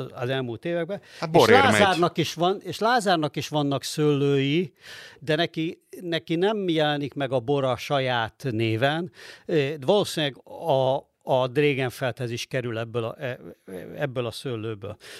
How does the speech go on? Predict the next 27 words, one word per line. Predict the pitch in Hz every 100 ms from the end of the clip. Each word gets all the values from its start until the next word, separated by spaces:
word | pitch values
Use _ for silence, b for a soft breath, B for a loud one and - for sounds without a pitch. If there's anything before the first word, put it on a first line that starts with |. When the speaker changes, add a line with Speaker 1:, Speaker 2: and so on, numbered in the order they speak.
| B 139
Speaker 1:
Van | 208
a | 185
Márton | 185 196 - 160 131
Péter | 156 135 143
nevű | 131 123
századvég | 123 170 151 123 135 120 131 123
vezérigazgatónak, | 107 120 139 131 131 127 131 139 - 180 120 101 -
táján | - 151 151 139 120 110 - -
pincészet, | 135 139 165 151 180
és | 180
neki | - 175 240
nagyon | 254 160 147
jó | 147
borai | 139 170 131 160
is | 117 -
vannak. | 156 170 156 B B
Múltkor | 214 220 - 143
például | - 135 139
a |
Lidlben | 143 120 117 107 110
is | 110 -
láttam | 110 98 - 107 101 - -
borait, | 156 120 135 170 208 208 - _ B B B B 220 180
de | 139 202
ő | 196
táján | 190 - 220 165 160 160
is, | 156 -